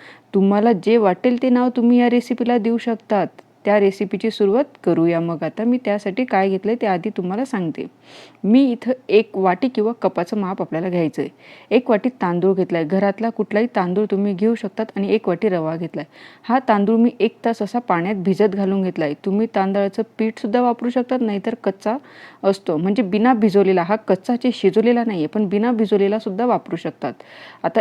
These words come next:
एक वाटी तांदूळ मी हा घेतला होता, त्यामध्ये अर्धा वाटी इथं पाणी एक्स्ट्राचं मी त्यामध्ये राहू दिलेलं आहे. दोनदा पाण्याने धुतल्यानंतर आणि एक तास भिजत याला घालून घेतलं होतं. आता मिक्सरच्या भांड्यामध्ये मी काढून घेतलं. एक वाटी हा तांदूळ,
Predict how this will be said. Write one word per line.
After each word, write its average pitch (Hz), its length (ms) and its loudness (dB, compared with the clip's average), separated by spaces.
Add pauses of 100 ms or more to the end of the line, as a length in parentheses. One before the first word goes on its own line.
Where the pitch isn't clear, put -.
(160)
एक 247 320 0
वाटी 208 280 0 (100)
तांदूळ 180 400 0
मी 233 100 2
हा 214 180 -2
घेतला 202 280 -4
होता, 226 180 -4 (160)
त्यामध्ये 202 560 0 (600)
अर्धा 202 380 2
वाटी 214 320 0
इथं 240 200 -4 (120)
पाणी 175 300 0 (260)
एक्स्ट्राचं 190 460 0
मी 233 180 2
त्यामध्ये 202 400 0
राहू 226 220 2
दिलेलं 202 340 0
आहे. 240 80 0
दोनदा 185 320 0
पाण्याने 190 360 -4
धुतल्यानंतर 208 680 -4
आणि 196 180 -2
एक 202 80 -2 (120)
तास 220 180 -2
भिजत 202 340 0
याला 202 180 0
घालून 233 360 0
घेतलं 170 240 -4
होतं. 139 200 -6 (400)
आता 190 160 -2
मिक्सरच्या 220 520 -2
भांड्यामध्ये 196 420 -2
मी 247 80 2 (100)
काढून 175 320 0
घेतलं. 165 280 -4 (140)
एक 180 240 -4
वाटी 180 220 -2
हा 190 140 -2 (100)
तांदूळ, 196 300 0